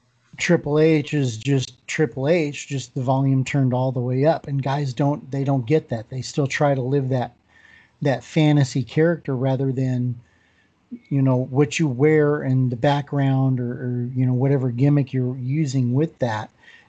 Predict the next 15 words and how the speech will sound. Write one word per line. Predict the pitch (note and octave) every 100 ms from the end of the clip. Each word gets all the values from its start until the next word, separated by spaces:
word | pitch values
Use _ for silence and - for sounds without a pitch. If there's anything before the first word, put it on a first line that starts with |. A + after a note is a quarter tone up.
| -
It's | C#3 -
just | E3 -
an | E3 C#3
extension | C3 - E3+ F3+ - C3+
of | A#2
who | C#3
you | C3 A#2+ B2
are | E3+ A#2+ A#2
instead | B2+ B2 D3+
of | B2
concentrating | A#2 D3 C#3+ D3 C3+ D3+ D3 C#3
on | C3 A#2+
who | G#2+ D#3
you | E3+ D3 B2+
are, | C3+ D#3+ B2 B2+